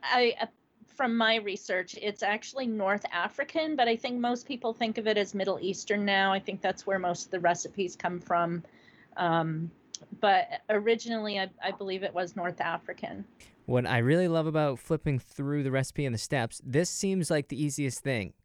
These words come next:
Speaker 1: It is way easier than a couple of the other ones that we've had you do, Brian.
Speaker 2: Well, the
Speaker 1: Way,
Speaker 2: la-
Speaker 1: way easier than the schni-, than the, uh, Wiener Schnitzel.
Speaker 2: Well, the last month when we did the latkes, that was easy.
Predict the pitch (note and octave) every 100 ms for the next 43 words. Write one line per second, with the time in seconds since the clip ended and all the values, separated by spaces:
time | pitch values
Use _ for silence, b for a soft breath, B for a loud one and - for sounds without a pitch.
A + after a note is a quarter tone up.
0 | _ _ _ _ _ _ _ - - A#3+
1 | A#3+ - A#3+ A3 A3+ A3+ C4 C4+ D4+ E4
2 | C#4 C4+ B3+ C4 B3+ B3 A3+ A#3 A3 A#3
3 | A3 G#3 G#3+ G3+ G3+ F#3+ F3+ - F#3 -
4 | F#3+ F3+ - F3 F3 F#3 - F3+ E3+ F3+
5 | D#3+ D#3+ D#3+ D#3+ B B B - B3+ B3
6 | F3+ G3 G3 - - E4 - G3+ - -
7 | _ C4+ B3+ A#3+ A#3+ - A3+ - - G3+
8 | G#3 G#3 G3+ F#3+ F#3 F#3 F#3 - E3+ -
9 | C#3+ E3+ F#3+ F#3+ F#3+ F#3 F3 F#3 B3 -
10 | G3 F#3+ F#3+ E3+ D#3+ E3+ D3+ C3+ B2 C3+
11 | E3 C3 C3+ D3 A#2 G#2+ G2+ C#3 F3+